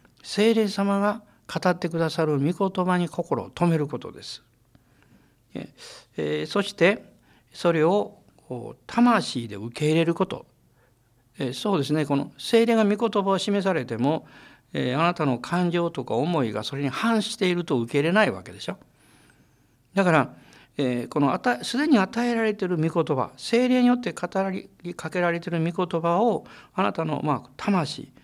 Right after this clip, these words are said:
まあ、私の言葉で分かりやすく言えば心だと思いますけど、その感情とか思いとか、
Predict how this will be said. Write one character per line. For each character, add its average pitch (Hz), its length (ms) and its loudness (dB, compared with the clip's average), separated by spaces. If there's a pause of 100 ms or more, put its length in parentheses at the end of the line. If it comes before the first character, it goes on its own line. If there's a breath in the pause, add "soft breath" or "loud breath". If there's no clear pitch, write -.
(220 soft breath)
ま 165 100 0
あ、 - 20 2
私 170 240 0
の 135 120 2
言 131 240 -4
葉 123 80 -2
で 110 80 -6
分 131 100 -4
か 135 100 0
り 143 60 -2
や 139 60 -2
す 139 80 -12
く - 20 -16
言 120 80 -4
え - 20 -6
ば 95 80 -10
心 131 420 -2
だ 95 140 -10
と - 80 -16
思 98 120 -10
い 98 40 -12
ま 92 120 -14
す - 60 -16
け - 80 -12
ど、 180 160 -8 (300 loud breath)
そ - 160 -6
の 135 120 2
感 147 300 0
情 143 180 2
と 139 120 -6
か 117 120 -6
思 143 240 0
い 117 60 -4
と 123 120 -10
か、 151 240 -2